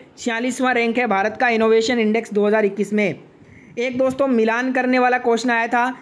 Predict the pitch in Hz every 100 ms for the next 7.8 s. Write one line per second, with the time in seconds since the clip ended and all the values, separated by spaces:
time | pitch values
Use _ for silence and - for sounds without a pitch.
0 | - 202 226 269 262 247 - 262 233 233
1 | 262 262 208 208 220 226 254 254 220 233
2 | 233 240 240 254 262 - 196 233 220 254
3 | 254 247 220 202 233 240 226 220 220 214
4 | 226 175 - - - 214 214 269 269 -
5 | 254 202 220 233 247 254 262 240 240 233
6 | 226 254 233 226 214 233 226 254 233 220
7 | 247 240 220 202 208 202 214 190